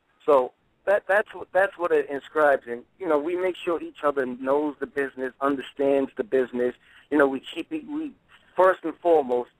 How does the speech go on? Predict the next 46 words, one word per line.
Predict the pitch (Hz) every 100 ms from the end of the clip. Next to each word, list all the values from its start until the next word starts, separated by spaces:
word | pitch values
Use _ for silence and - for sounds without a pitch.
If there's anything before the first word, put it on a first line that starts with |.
| _ _ _ -
everyone | 156 160 156 151
has | 143 143 143 -
to |
be | 123 127
grounded. | 117 131 127 113 104 95 _ -
I | 123
mean, | 117 107
there's | 131 135 123
no, | 139 151 143 _ _ _ _
no | 131 156
one | 170 165 165 156 -
should | 139 -
ever | 147 151 151 147 - _
get | 147
a | 139
big | 127 143 131
head. | 135 123 -
I | 139
don't | 147 -
care | 139
if | -
we | 135
made | 135 131 127 120 _ _ _ _ _
a | 135
hundred | 156 156 147
and | 135
twenty | - 160 143
million | 143 139 131 123
dollars. | 127 117 98 95 _
Okay, | 165 160 135 131 160 _ _ _ 143
that | 143 -
don't, | 151 - _ _ _
that's | 143 156 -
just | 156 -
a | 139
hundred | 151 135 131
and | 120
twenty | - 143
million | 135 135 131
dollars. | 123 151 120 101 - _ _
That | 131 -
doesn't | 143 135 127
define | - - 151 147 123
who | 131
you | 127 120 127 127
are | 131